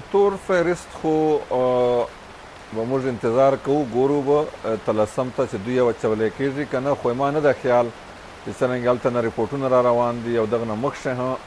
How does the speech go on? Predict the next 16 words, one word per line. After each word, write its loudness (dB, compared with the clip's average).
آ، -2
او 2
داسې 0
مطبوعاتو 2
ویل 2
چې -2
چین، 0
آ، 0
ترکي -2
او 4
ملیشا 2
دوی 4
به 4
دا 6
پرې -2
نږدي -2